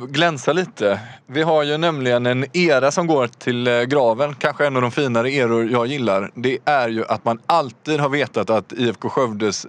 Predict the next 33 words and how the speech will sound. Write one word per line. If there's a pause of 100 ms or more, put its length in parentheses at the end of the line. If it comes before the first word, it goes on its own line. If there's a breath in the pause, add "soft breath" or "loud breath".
(100)
tränare
har
en
skön
västgötsk
dialekt. (240)
Så
kommer
det
inte
vara
nästa
säsong. (120)
Då
kommer
det
nämligen
komma
in
en
norsk
tränare
på
bänken
där. (360 soft breath)
Jonas
Ville. (460 soft breath)
Vad
har
du
på
honom,
Berggren?